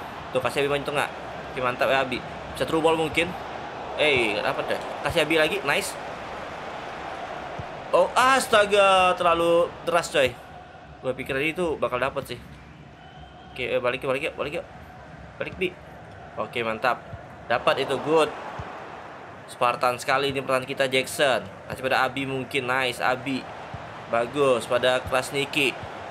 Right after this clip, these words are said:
Bagus sekali, kali ada peluang lagi kali ini. Krasniki ke tengah. Astaga.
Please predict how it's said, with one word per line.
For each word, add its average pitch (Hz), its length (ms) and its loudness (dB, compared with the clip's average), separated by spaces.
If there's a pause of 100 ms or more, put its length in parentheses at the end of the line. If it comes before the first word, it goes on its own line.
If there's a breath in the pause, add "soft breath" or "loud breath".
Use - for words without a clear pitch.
(120)
Bagus 135 320 2
sekali, 143 320 4
kali 139 240 4
ada 135 80 4
peluang 151 240 4
lagi 160 80 2
kali 165 240 4
ini. 131 80 2 (320)
Krasniki 175 320 0
ke 185 80 2
tengah. 175 320 2 (240)
Astaga. 127 1200 4